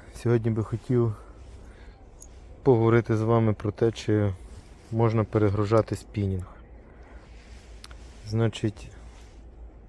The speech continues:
на прикладі цикади. Десять грам і стоїть в тому вушку, е, де буде коливання саме більше, саме більший спротив. Якщо поставити на це зліва перше,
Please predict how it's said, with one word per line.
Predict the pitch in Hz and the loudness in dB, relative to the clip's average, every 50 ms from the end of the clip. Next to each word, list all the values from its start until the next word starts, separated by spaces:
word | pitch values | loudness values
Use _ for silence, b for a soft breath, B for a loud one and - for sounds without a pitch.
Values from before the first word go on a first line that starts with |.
| - - - - - - - - - - - - - - - - | -20 -20 -20 -20 -20 -20 -20 -20 -20 -20 -18 -18 -18 -16 -10 -6
на | 123 113 104 | -4 -4 -2
прикладі | - - 113 110 - - 117 104 107 110 | -2 0 -2 -2 0 0 -4 -2 -2 -2
цикади. | - - - 104 - - 110 104 101 95 98 95 - - - - - - - - - - | -4 -4 -8 -6 -2 0 0 2 0 0 -4 -8 -12 -14 -20 -20 -20 -20 -20 -20 -16 -14
Десять | 107 104 104 113 110 - - 120 104 104 | -8 0 2 2 2 2 -2 -6 -4 -2
грам | 101 110 110 113 117 135 143 - - - - - B B B B B - - - - | 0 2 2 2 0 -2 -4 -8 -14 -18 -18 -18 B B B B B -20 -20 -14 -8
і | - 110 | -6 -6
стоїть | - - - - 113 113 120 123 120 - - - - - | -6 -6 -2 -2 -2 0 0 -2 -4 -6 -10 -18 -16 -16
в | - - - | -12 -6 0
тому | 120 113 113 113 110 | 0 2 2 2 0
вушку, | 110 113 123 127 123 - - - 127 117 117 - - - B B B B B B B B B B B B B - - 120 | 0 0 -4 -4 -4 -6 -8 -6 -6 -6 -6 -10 -16 -18 B B B B B B B B B B B B B -14 -10 -6
е, | 110 104 104 104 104 104 104 104 - - | -4 -4 -2 -2 -2 -2 -4 -4 0 0
де | 117 | 0
буде | 110 110 113 113 110 113 110 107 110 104 - - - - - - - - - - - | 2 2 2 2 4 4 2 2 2 -2 -4 -10 -18 -18 -18 -18 -20 -20 -20 -10 -2
коливання | - 110 110 113 113 117 113 110 110 104 | 0 2 4 6 6 6 4 4 2 0
саме | - - 110 107 110 | 0 0 0 2 2
більше, | 107 113 151 170 156 - - - 127 120 117 - - - | 0 -2 -4 -4 -6 -6 -4 -4 -4 -4 -4 -10 -12 -14
саме | - - 117 113 113 | -6 -4 0 0 0
більший | 110 117 123 - - - 113 110 | 0 0 -2 -2 -2 -4 -4 -4
спротив. | - - - - 113 107 98 - - 107 110 - B B B B B B B | -6 -10 -4 -2 0 0 0 -2 -4 -10 -10 -12 B B B B B B B
Якщо | B - - 135 123 | B -4 -4 -4 -4
поставити | - - - 139 135 - - 127 | 0 4 4 4 4 4 2 0
на | 127 120 | 0 0
це | - - - 123 120 | 0 0 2 2 2
зліва | 117 123 131 131 127 120 | 2 2 2 4 4 4
перше, | - - 135 135 - - - 131 123 | 4 4 2 2 2 0 -8 -8 -10